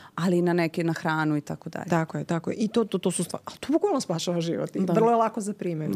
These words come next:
Speaker 1: Da.
Speaker 2: Ubodeš, klikneš dugme i to je to. Nažalost, nema ga registrovanog u
Speaker 1: Mhm.
Speaker 2: Srbiji, tako da,
Speaker 1: Eto,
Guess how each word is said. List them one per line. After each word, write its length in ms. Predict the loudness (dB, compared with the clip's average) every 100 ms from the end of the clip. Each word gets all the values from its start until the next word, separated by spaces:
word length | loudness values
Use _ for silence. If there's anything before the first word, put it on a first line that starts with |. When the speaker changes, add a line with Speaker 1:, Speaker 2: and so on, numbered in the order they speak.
| -2
Speaker 1:
Da. 160 | -4 -4
Speaker 2:
Ubodeš, 420 | -2 0 0 -2
klikneš 340 | -4 -4 -4 -4
dugme 320 | -2 -2 -2
i 40 |
to 120 | 0
je 60 | -2
to. 180 | 0 -2 -4 -12 -16 -2
Nažalost, 440 | 0 4 2 2
nema 280 | 0 0 0
ga 100 | 0
registrovanog 640 | 0 -2 -2 -4 -4 -2 0
u 40 |
Speaker 1:
Mhm. 80 | 2
Speaker 2:
Srbiji, 380 | 2 2 2 0 -4 -18 -10 -2
tako 280 | -2 0
da, 240 | 0 0 0 -6 _ _ _ _
Speaker 1:
Eto, 80 | -2